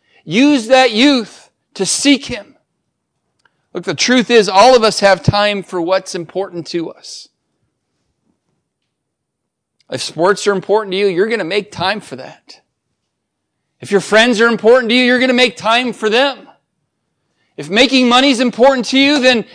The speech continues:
you're gonna make time for that. And if God is important to you, you're gonna make time for Him. Now, obviously, God, we know God wants us, God wants to be important in our lives.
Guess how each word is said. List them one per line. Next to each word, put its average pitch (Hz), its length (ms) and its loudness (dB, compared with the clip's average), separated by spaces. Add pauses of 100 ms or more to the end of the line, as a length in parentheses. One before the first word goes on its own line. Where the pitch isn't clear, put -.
(140)
you're 240 160 2
gonna 294 160 2
make 262 240 2
time 254 320 0
for 233 160 -2
that. 247 500 0 (1300)
And 135 80 -14
if 120 140 -14
God 180 240 4
is 147 120 -8
important 139 420 -8
to 143 100 -10
you, 135 60 -6
you're 131 120 -8
gonna 135 160 -8
make 127 180 -10
time 131 260 -14
for - 140 -20
Him. 135 300 -18 (1200)
Now, - 120 -14
obviously, 151 520 -4
God, 139 380 -2 (240)
we 190 140 -6
know 196 200 -2
God 147 260 0
wants 147 280 -8
us, - 320 -12 (180)
God 160 200 0
wants 156 280 -6
to 147 100 -10
be 147 120 -4
important 139 400 -8
in 131 80 -10
our 127 140 -6
lives. 123 640 -12